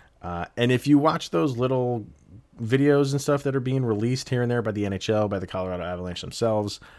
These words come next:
players look like they're just having a good time, and he's, he's one of them.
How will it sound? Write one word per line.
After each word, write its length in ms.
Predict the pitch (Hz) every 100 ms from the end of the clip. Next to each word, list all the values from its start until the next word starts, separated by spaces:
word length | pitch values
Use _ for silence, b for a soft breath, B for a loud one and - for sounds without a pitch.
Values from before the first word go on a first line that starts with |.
| B B B B _ _ _ _ _ _ _ _ -
players 320 | - 139 156
look 160 | 113 117
like 100 | 104
they're 100 | 90
just 180 | 92 -
having 200 | 104 98
a 20 |
good 160 | 92 82
time, 380 | 95 104 123
and 140 | 95 95
he's, 560 | 113 110 107 95 92
he's 260 | 98 101 92
one 160 | 92 87
of 140 | 67
them. 200 | 67